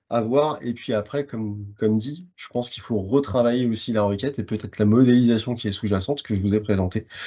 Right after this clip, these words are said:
qui est à mon sens plus importante. Il y a aussi d'autres choses que vous pouvez faire, c'est que par exemple, si on sait qu'on a quelqu'un qui va nous faire tomber et plomber,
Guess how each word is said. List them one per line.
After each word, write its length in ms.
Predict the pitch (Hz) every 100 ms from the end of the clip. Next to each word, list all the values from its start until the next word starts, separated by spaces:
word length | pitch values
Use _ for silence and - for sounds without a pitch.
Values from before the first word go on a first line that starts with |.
| -
qui 100 | -
est 20 | 107
à 60 |
mon 100 | 104
sens 220 | 98 143
plus 200 | - 120
importante. 520 | 110 107 101 - - _ _ _ _ - - _ _ _ _ _ _ _ _ _ -
Il 80 |
y 20 | 165
a 40 |
aussi 320 | 180 156 202
d'autres 260 | 170 165 143
choses 240 | 135 120
que 80 | -
vous 80 | 135
pouvez 300 | 123 123 120
faire, 220 | 120 190
c'est 100 | -
que 60 | 135
par 100 | 117
exemple, 380 | 117 127 - -
si 220 | - -
on 100 | 117
sait 200 | 117 147
qu'on 420 | 143 - - 110 113
a 80 |
quelqu'un 380 | 110 117 107 131
qui 160 | 131 113
va 100 | 107
nous 80 | 107
faire 240 | 104 101
tomber 240 | 135 131
et 180 | 135 120
plomber, 460 | 104 127 127 131